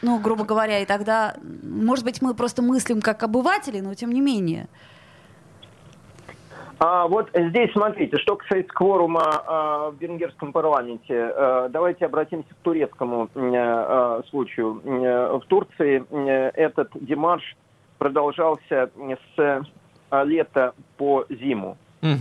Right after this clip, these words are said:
Speaker 2: то есть несколько месяцев. А, м, я не думаю, что в Венгрии будет такая достаточно длительная пауза, но некоторое время они всё-таки выдержат, и, а, это под-, подчеркнёт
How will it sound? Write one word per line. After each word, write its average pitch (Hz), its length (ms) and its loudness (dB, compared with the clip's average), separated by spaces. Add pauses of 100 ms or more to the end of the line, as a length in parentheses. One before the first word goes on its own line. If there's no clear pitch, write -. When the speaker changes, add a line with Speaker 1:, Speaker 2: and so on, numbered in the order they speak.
Speaker 2:
то 131 60 2
есть 127 140 -2
несколько 151 420 0
месяцев. - 500 -4 (760)
А, 143 580 2
м, 143 440 -12
я 196 160 0
не 208 120 -8
думаю, 190 300 -4
что - 160 -6
в 156 40 -6
Венгрии 147 360 -2
будет 143 260 -2 (140)
такая 143 360 2
достаточно 131 640 -6
длительная 139 560 -2
пауза, 220 500 0
но 202 500 0
некоторое 190 460 -2
время 196 280 0
они 160 180 -2
всё-таки 160 320 -2
выдержат, 131 600 0
и, 170 380 0 (440)
а, 160 460 2
это 208 360 -2 (340)
под-, 185 260 0
подчеркнёт 208 760 -4